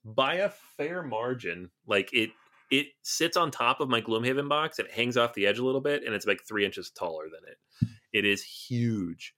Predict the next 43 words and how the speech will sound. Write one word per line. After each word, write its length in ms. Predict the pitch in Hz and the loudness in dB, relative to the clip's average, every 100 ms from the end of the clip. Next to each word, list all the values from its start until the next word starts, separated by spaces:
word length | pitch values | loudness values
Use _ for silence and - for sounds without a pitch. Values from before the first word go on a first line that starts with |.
| _ _ _ _ 110 | _ _ _ _ 0
And 100 | 113 | 2
it 220 | 117 113 | 0 0
doesn't 400 | 127 139 143 127 | 0 2 -2 -2
need 380 | 123 135 139 131 | -2 0 0 -2
to 80 | |
be 180 | 117 113 | -4 -4
so 240 | 104 113 98 | 0 0 2
big 420 | 110 110 85 - _ _ _ _ _ _ | 2 2 0 -8 _ _ _ _ _ _
because 760 | 120 - 117 110 104 101 95 - - _ _ _ _ _ _ _ _ _ _ | -4 0 4 6 4 2 -2 -8 -10 _ _ _ _ _ _ _ _ _ _
you, 280 | - 147 143 - | -14 -8 -8 -6
you've 160 | 127 107 | -6 2
got 200 | 135 147 | 2 2
the 60 | 151 | 0
base 320 | 147 147 - | 2 0 0
game 420 | 156 143 147 151 - | 0 0 -2 -2 0
and 160 | 113 | 2
the 60 | 123 | 2
expansion, 580 | 120 - 123 120 - 127 | -2 0 2 2 -2 -4
the 60 | |
first 220 | 123 120 | 0 0
expansion. 640 | - - 104 98 104 113 127 | -2 -2 -2 -2 -6 -8 -2
They 120 | 123 | 4
all 120 | 123 123 | 4 4
fit 220 | - 107 | 2 2
in 100 | 98 | 2
there, 300 | 92 107 113 | 0 -2 -2
obviously. 440 | 98 98 107 104 - - - | -2 -2 -2 -4 -6 -20 -4
But 140 | 175 147 | -2 2
they 120 | 185 | 4
also 260 | 190 190 175 | 4 4 4
all 400 | 151 160 160 - _ _ | 4 2 0 -16 _ _
already 260 | 135 143 135 | 2 2 2
fit 220 | 135 147 | 0 -2
in 80 | 139 | 0
the 100 | 147 | 0
old 280 | 143 147 131 | 2 2 2
Anachrony 460 | 110 92 - 87 | 2 0 -2 -8
box, 320 | 85 82 80 - | -8 -8 -10 -8
which 120 | 139 | -4
wasn't 260 | 139 123 110 | -2 -2 -4
nearly 360 | 110 117 98 | -2 0 2
this 160 | 90 - | -2 -4
big. 140 | - | -12